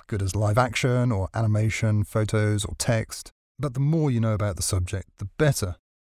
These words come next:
Organising the content is pretty important, so if you have access to existing material, brand imagery and the talent, as well as locations,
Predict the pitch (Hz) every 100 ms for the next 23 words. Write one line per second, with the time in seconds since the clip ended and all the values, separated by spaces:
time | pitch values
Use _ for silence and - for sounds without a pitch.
0 | _ _ 190 165 131 117 120 117 107 -
1 | 120 - 104 98 - 110 101 - _ -
2 | 113 101 123 113 104 98 - - 117 113
3 | 113 - - 147 - 135 123 117 104 117
4 | 110 - 120 - 107 - 95 92 113 -
5 | 87 98 160 156 151 147 127 107 110 117
6 | 101 110 113 107 - 101 98 90 - -
7 | 123 110 - - _ 120 110 156 131 113
8 | 101 123 110 107 101